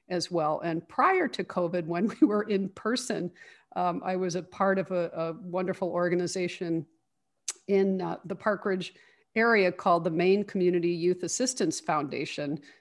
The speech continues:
Terry Collins is the executive director there, and they do education for at-risk kids around drug and alcohol use. So I've been on that board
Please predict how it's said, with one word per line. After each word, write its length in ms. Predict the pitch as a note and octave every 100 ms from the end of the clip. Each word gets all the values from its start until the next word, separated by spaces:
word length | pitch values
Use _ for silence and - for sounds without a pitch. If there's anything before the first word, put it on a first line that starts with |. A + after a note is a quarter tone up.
| _
Terry 200 | - E3+
Collins 460 | E3 E3+ E3 E3 E3+
is 120 | D#3+
the 120 | E3
executive 520 | D#3 D#3 D#3+ - D#3+
director 420 | C3+ D#3 D#3 - D#3+
there, 240 | D#3+ D#3+
and 300 | - F3+ E3+
they 220 | G3+ C4
do 360 | C4+ G#3 G#3 F#3 G3
education 680 | G3 A3+ - E3 - E3
for 440 | D#3+ - E3 D#3+ - - - _ -
at-risk 520 | F#3+ F#3 F3+ F3 -
kids 480 | - F3+ E3 D#3+ - _ _ -
around 320 | G3 E3 E3
drug 220 | E3 E3
and 100 | D#3
alcohol 520 | D3+ D#3 - D3+ D3 B2+
use. 340 | B2 A#2+ -
So 260 | F3+ D#3 D3
I've 140 | D3+
been 160 | D#3 D3
on 160 | C#3+
that 280 | C3+ C#3 -
board 260 | C#3+ C3